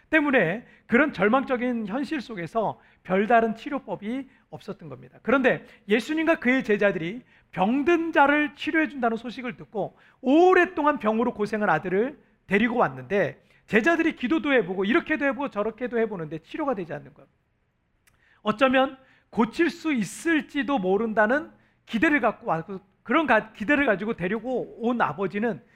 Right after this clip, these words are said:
이내 그 기대가 실망으로 바뀐 거예요. 그나마 아들을 치료할 수 있었던 유일한 희망의 불꽃이 꺼져가는 것 같았습니다. 그리고 예수님께 하소연을 하고 있는 장면이죠. "귀신을, 아들을 죽이려고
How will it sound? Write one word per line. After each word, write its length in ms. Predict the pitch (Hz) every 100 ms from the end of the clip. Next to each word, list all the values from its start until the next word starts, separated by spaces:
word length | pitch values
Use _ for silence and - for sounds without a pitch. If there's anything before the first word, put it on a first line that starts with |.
| _ _ -
이내 280 | 214 302 320
그 180 | 269
기대가 400 | 226 202 175 175
실망으로 460 | 196 285 277 214 202
바뀐 320 | - - 202
거예요. 280 | 156 131 - _ _ _ _ _ -
그나마 400 | 226 262 254 196
아들을 280 | 214 262 262
치료할 320 | - 277 254
수 120 | -
있었던 520 | 220 254 233 247 226 - _ _ 175
유일한 560 | 254 294 285 285 285 - _
희망의 460 | - 320 320 311
불꽃이 540 | 285 214 - 202 233 -
꺼져가는 520 | 311 302 233 180 135 - _ _ _
것 120 | 247
같았습니다. 640 | 185 160 160 - - _ _ _ _ -
그리고 240 | 233 254
예수님께 420 | 214 226 254 226
하소연을 440 | 196 247 262 240 220
하고 180 | 233
있는 160 | 208 190
장면이죠. 460 | 185 147 135 139 139 _ _ _
"귀신을, 420 | - 220 269 269
아들을 400 | 220 190 247 269
죽이려고 600 | 196 196 196 175 220 311